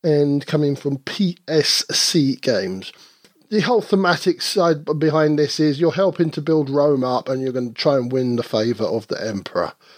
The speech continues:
as you do so. And in the game, you're gonna play as a specific character, which is gonna give you a different setup and various boosts in, in different areas.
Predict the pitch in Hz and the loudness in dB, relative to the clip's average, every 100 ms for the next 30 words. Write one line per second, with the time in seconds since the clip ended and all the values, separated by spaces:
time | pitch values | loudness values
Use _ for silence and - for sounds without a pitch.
0 | _ - 95 - 98 - 135 202 - - | _ -8 -6 -4 -6 4 6 6 2 -4
1 | - _ _ _ _ - 202 240 202 151 | -8 _ _ _ _ -4 -2 0 2 2
2 | 151 160 151 170 165 147 139 - - - | 2 0 0 0 0 -2 -6 -6 -4 -4
3 | 226 - 131 - 123 135 160 151 127 - | -6 -4 -4 -4 -2 -2 -2 -4 -4 -2
4 | 143 127 113 131 139 - 135 - - - | -2 0 0 2 2 0 -2 0 0 0
5 | 90 151 - - _ _ _ - 101 110 | 0 -2 -2 -20 _ _ _ -4 0 2
6 | 110 127 127 123 107 - 156 139 - - | 0 0 2 2 2 2 4 4 2 0
7 | 120 123 131 92 123 120 135 143 123 123 | 0 2 2 2 0 0 -2 -2 0 2
8 | 98 98 165 - | 2 2 2 0